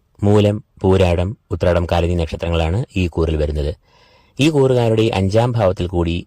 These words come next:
ഉച്ചനായി സഞ്ചരിക്കുന്ന സൂര്യൻ സന്താനങ്ങൾക്ക് ക്ഷേമം, പഠനം,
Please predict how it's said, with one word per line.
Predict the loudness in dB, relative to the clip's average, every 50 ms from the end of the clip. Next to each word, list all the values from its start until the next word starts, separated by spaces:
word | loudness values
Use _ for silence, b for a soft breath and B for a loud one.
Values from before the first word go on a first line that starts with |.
| _ _
ഉച്ചനായി | -6 -6 -2 -2 0 0 2 0 0
സഞ്ചരിക്കുന്ന | 0 -2 -2 -2 -2 -2 -4 -4 -2 -2 -2 -2
സൂര്യൻ | -2 -2 -2 -2 -2 -2 -2 -4 -6 -4
സന്താനങ്ങൾക്ക് | -2 -2 0 0 0 0 0 0 0 -2 -2 -2 -2 -4
ക്ഷേമം, | -4 -6 -6 -6 -6 -4 -4 -4 -6 -6 -10 _ _ -2
പഠനം, | -2 -2 0 0 -2 -4 -4 -6